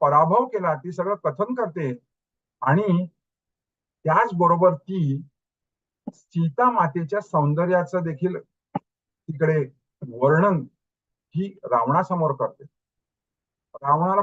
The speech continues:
खूप वाईट वा-, वाटतं आणि रावण जो आहे तो, त्याचा राग जो आहे तो राग हा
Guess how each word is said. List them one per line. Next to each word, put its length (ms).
खूप 420
वाईट 240
वा-, 180
वाटतं 380
आणि 200
रावण 420
जो 120
आहे 320
तो, 240
त्याचा 340
राग 420
जो 120
आहे 200
तो 200
राग 320
हा 300